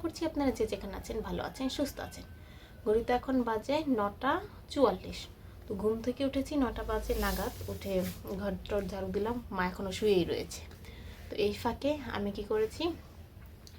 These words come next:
রুটি বানানোর জোগাড় যন্ত্র করে এসেছি, আটা মথে রেখে এসেছি। এখন যে বানাবো, যে পরোটা বানাবো, ঠান্ডা জল দিয়ে করেছি। তো এখন যে পরোটা বানাবো, কালকে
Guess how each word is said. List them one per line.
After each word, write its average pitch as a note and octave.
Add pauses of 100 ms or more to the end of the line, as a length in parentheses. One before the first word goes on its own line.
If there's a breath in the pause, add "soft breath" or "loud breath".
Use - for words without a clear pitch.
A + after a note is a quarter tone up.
(400 loud breath)
রুটি A3+
বানানোর A3 (100)
জোগাড় G3
যন্ত্র G3 (100)
করে G#3 (100)
এসেছি, A3 (200)
আটা A3 (140)
মথে B3
রেখে F3+
এসেছি। F3 (100)
এখন G#3 (100)
যে G#3+ (140)
বানাবো, G3 (220)
যে F#3+ (560 loud breath)
পরোটা A#3
বানাবো, F3+ (180)
ঠান্ডা F#3
জল F3+
দিয়ে F#3+
করেছি। F#3 (480 loud breath)
তো - (100)
এখন F#3 (140)
যে F#3 (120)
পরোটা F#3
বানাবো, F#3+ (240)
কালকে F#3